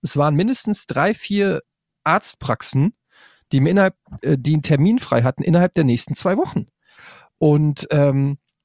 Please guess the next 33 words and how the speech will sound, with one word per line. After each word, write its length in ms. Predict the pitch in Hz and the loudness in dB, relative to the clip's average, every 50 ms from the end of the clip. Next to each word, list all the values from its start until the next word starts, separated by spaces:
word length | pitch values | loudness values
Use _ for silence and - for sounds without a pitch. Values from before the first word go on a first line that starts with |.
| - - | -6 -2
dann 140 | 139 139 147 | 0 2 4
habe 80 | 160 | 2
ich 80 | 147 - | 2 0
geguckt, 320 | - 120 - 220 214 _ - | -2 -2 -2 -2 -2 _ 0
wer 140 | 143 139 | 2 2
ist 140 | 139 - - | 2 2 0
davon 200 | 135 - - 131 | -2 0 2 2
in 80 | 127 120 | 2 2
der 100 | 123 123 | 2 2
Nähe, 200 | 143 185 202 190 | 2 2 2 2
habe 180 | 165 - - | 0 0 0
mir 40 | 123 | 0
den 100 | 120 120 | 0 0
Arzt 220 | 131 151 - - - | 0 -2 -4 -4 -2
kurz 240 | - 151 139 - | -2 -2 -2 0
online, 420 | - 139 139 139 135 131 135 - - | 0 0 2 2 2 0 0 -2 -6
äh, 260 | - - - - - - | -6 -8 -8 -8 -6 -2
einmal 220 | 143 131 127 - | 0 0 0 2
angeguckt 480 | 160 160 147 139 - - 147 135 - - - - - - - - - _ _ | 0 0 0 -2 -2 -4 -4 -4 -6 -16 -20 -20 -20 -20 -20 -20 -20 _ _
und, 580 | - 147 135 131 127 123 127 127 127 123 - - | 0 2 2 4 4 2 2 0 -2 -4 -6 -6
äh, 420 | - 151 139 131 127 123 123 127 | -2 0 2 2 2 2 2 2
habe 120 | 127 135 - | 0 0 0
dann 140 | - 127 127 | 0 0 0
einen 60 | 135 | 2
Termin 260 | - 156 165 233 320 | 2 2 2 2 2
gemacht. 340 | 339 269 151 104 - - - _ - - - - | 2 0 0 -2 -4 -8 -14 _ -20 -20 -10 -4
Und 100 | - 135 | -2 0
das 140 | 143 - - | 0 0 0
hat 100 | 156 - | 0 -2
echt 240 | 185 - - - 127 | -2 -4 -2 0 0
wirklich 300 | 196 - - 247 - - | 0 2 0 -4 -4 -2
fantastisch 500 | - 151 - 170 185 - - 208 - - | -4 -2 0 -2 -2 -2 -2 -6 -4 -4
geklappt. 540 | 196 - - 151 156 - _ _ - - | -6 -4 -2 -2 -2 -2 _ _ -18 -12